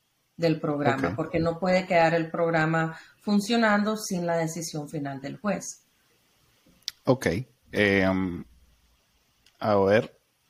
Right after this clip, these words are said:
Speaker 2: eso quiere decir que tenemos, a ver, estamos en abril, abril, mayo, junio,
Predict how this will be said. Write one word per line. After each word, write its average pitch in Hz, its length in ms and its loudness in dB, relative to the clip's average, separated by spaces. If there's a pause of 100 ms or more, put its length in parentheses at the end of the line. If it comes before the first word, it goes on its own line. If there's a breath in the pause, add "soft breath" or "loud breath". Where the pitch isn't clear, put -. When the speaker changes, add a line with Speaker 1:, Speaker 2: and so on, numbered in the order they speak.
(140)
Speaker 2:
eso 120 260 -6
quiere 131 240 2
decir 131 400 0
que - 120 -4
tenemos, 120 720 -2
a 92 140 -6
ver, 110 300 -4
estamos 117 380 -4
en 120 120 -2
abril, 143 600 0 (600 soft breath)
abril, 127 540 -2
mayo, - 300 -4 (140)
junio, 123 280 -4